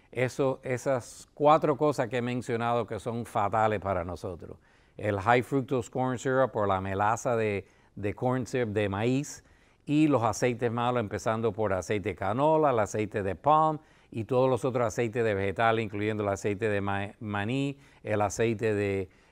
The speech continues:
de maíz. Todos esos son productos que están en cada una de estas cosas que hemos estado comiendo desde que somos pequeños. Entonces, ¿qué, cuál es el problema con esas comidas? Por muchos años nos enseñaron que el problema era que eran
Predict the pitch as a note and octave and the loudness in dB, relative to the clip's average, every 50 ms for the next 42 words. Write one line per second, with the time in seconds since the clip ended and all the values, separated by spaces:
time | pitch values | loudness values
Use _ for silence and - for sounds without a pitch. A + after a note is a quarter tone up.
0 | _ - A2+ A#2 A#2 G#2 G#2+ G#2 A2 A#2+ C#3 D3+ D3 - - - - D3+ C3+ C#3 | _ -4 0 2 2 4 2 2 2 2 2 2 0 -2 -6 -6 -2 0 2 2
1 | D3 C#3 B2+ C#3 B2+ - D3 C#3 C#3 C#3+ C#3+ - - - _ _ _ _ _ _ | 2 0 -2 -4 -4 0 0 0 0 -2 -4 -8 -12 -20 _ _ _ _ _ _
2 | - _ - C3 B2+ B2 C#3+ D#3+ D3 - C#3+ B2 - B2 A#2 - - C3+ C3+ C#3 | -12 _ -4 0 2 2 4 2 2 2 0 0 2 2 2 4 6 6 6 6
3 | C3+ B2+ A#2+ A2+ G2+ - - - C#3+ D3+ D#3+ D#3+ E3 D#3 D3 D3 D3 D#3 D#3 D3+ | 4 0 0 -2 -2 -2 0 4 4 6 6 6 4 4 4 4 2 2 2 2
4 | D3 C3+ B2+ B2+ C3+ C3 - D3 B2+ - - D3+ D3 C#3+ - - A#2+ G#2+ - _ | 2 2 4 2 2 2 0 -2 -4 0 2 2 2 2 2 0 -2 -2 -2 _
5 | _ _ _ _ _ - A#2 A2+ B2+ C3+ C#3+ C3+ C#3 C3 - - C3 C3 C3+ C3+ | _ _ _ _ _ 0 2 4 4 4 2 0 0 0 0 2 4 4 6 4
6 | B2+ - B2+ A#2+ A#2 B2+ C3 C#3+ D3 D3 C3 A#2+ A2+ G#2+ G#2 G#2 F#2 - A2 F#2+ | 4 2 0 -2 0 0 -2 -2 -2 0 0 2 2 2 2 0 -2 -2 -6 -6
7 | - - A#2 A2+ A#2+ B2 A#2 A#2 - _ _ _ - A#2+ G#2 F2 A#2 A2+ G#2 G2 | -2 -2 -2 -2 -2 -4 -6 -8 -12 _ _ _ -6 -6 -4 -2 -2 -2 -2 -4
8 | F2+ E2+ - - - - _ _ _ _ _ _ _ _ _ _ - A2 - C3+ | -6 -12 -16 -20 -20 -20 _ _ _ _ _ _ _ _ _ _ -12 -6 -4 -4
9 | G#2+ F2+ - C#3 D3 D3+ C#3 - C3+ C3+ D3+ E3+ E3+ D#3+ D3 B2 C#3+ B2+ C3+ D3+ | -4 0 2 2 2 2 2 0 -2 -2 0 0 0 -2 -2 -2 0 0 2 2
10 | D#3 D#3 C#3 - - A#2+ A#2+ A2+ - B2+ G#2+ - A2+ G2+ F#2+ F#2 F2 - - - | 0 0 -4 -4 -4 -4 -2 -2 -2 -4 -4 -4 -4 -6 -6 -8 -12 -14 -16 -18
11 | _ _ _ _ _ _ _ _ _ - A#2+ A2+ G#2+ A2+ C3+ C#3+ - D#3+ D3 - | _ _ _ _ _ _ _ _ _ -4 -4 -2 0 0 0 0 0 -2 0 2
12 | D#3 D3 D3 D3+ D3+ D3+ D3+ C#3+ - - - C3 A2+ G2+ F#2+ A2+ G2+ F#2 - A2+ | 4 4 4 4 2 0 0 -2 -4 -6 -8 -6 -4 -2 -2 -2 -2 -2 -2 -4
13 | G2+ G#2 A#2+ B2+ C#3 C#3 C#3 B2+ A#2 A#2+ G#2 F2 G#2 G2+ A2 A#2+ A#2 A#2 A#2 A#2 | -2 0 2 2 2 2 0 -2 -2 -2 -2 -2 -2 -2 0 0 -2 -2 -2 0
14 | A2 A2+ G#2+ - A2 G#2+ G#2+ A2 A2 A2 A2 | 0 0 -2 -2 -2 -2 -2 -2 -2 -4 -6